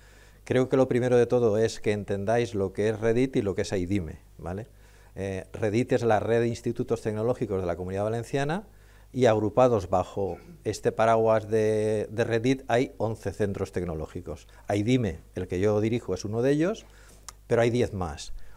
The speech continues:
Uno en Castellón, que es el Instituto Cerámico, tres en Alicante, que es el textil, el del juguete y el del calzado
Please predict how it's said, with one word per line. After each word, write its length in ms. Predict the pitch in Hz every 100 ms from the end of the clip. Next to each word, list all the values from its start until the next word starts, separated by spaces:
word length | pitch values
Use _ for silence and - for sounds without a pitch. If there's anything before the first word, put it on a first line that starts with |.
| -
Uno 180 | 107 113
en 60 | 110
Castellón, 480 | 104 - 110 117 104
que 80 |
es 120 | 104 107
el 60 |
Instituto 380 | 104 107 104 98
Cerámico, 720 | 107 131 143 156 151 175 220 -
tres 220 | 117 113
en 100 | 110
Alicante, 680 | 107 104 120 120 113 95 - - - - -
que 140 | 110
es 100 | -
el 120 | 98
textil, 480 | - 98 - 123 113
el 120 | 95
del 120 | 92 92
juguete 680 | - 95 113 - 98 80 - - - - - - -
y 180 | 107 107
el 120 | 92
del 140 | 95
calzado 560 | 90 123 143 151 202 -